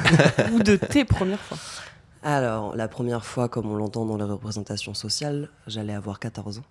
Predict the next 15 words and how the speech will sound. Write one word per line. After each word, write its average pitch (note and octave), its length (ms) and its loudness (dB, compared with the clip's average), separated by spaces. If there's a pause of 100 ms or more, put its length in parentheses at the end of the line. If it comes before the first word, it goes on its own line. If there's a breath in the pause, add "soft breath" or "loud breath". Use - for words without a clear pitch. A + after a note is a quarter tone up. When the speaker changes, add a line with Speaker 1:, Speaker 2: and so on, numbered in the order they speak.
Speaker 2:
Je - 160 -20
les G#2 80 -8
avais G2+ 160 -4
même A2+ 200 0
pas C3+ 100 0
encore, C#3+ 280 2
j'étais A#2 220 -6
très B2 240 -2
jeune, B2+ 240 0
ce - 100 -20
qui - 60 -12
est A2+ 40 -10
quand A2+ 100 -6
même, A2 160 -4 (640 loud breath)
enfin, A#2 260 4